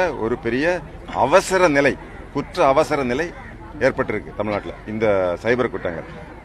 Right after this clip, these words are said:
அந்த அளவுக்கு நாங்க ஆரம்பிச்சோம். இருந்தாலுமே இந்த தொ-, குற்றங்கள் ஏன் தொடர்ந்து நடக்குது அப்படின்னா, பொதுமக்களுக்கு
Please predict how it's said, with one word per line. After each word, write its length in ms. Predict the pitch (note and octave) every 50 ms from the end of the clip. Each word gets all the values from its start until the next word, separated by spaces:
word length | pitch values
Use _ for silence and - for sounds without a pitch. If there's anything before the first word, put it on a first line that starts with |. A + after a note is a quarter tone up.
| - A2+
அந்த 100 | B2+ B2+
அளவுக்கு 260 | C#3 D3+ D#3+ D3+ C#3
நாங்க 140 | C3 A#2 A2 A#2
ஆரம்பிச்சோம். 420 | C3 C3 A#2 F#2+ - A#2 C3+ D#3+ D3+ - - - - - - - - - A#2+
இருந்தாலுமே 480 | C3+ D3+ D#3+ E3 D#3+ D#3 D3 D3+ F3+ G3+ G3+ F3 D3 B2+ - - - B2
இந்த 220 | B2+ A#2+ A#2+ C3 B2 -
தொ-, 180 | B2 A#2+ A2+ - -
குற்றங்கள் 380 | C#3 A#2 - C#3 C3 C3 A#2 A#2+
ஏன் 120 | C3+ C#3+ A2+ A#2+
தொடர்ந்து 240 | A#2 A#2+ A#2+ A2+ G#2
நடக்குது 260 | G2 G#2+ F#2 G#2 G2+
அப்படின்னா, 300 | F2+ E2+ F2+ D#2 E2 F2+ G2+ G2+ F#2+ - - - - - - - - - - - -
பொதுமக்களுக்கு 640 | B2+ D#3 F3 E3+ D#3 - B2 A#2+ A2+ A2 - C#3 E3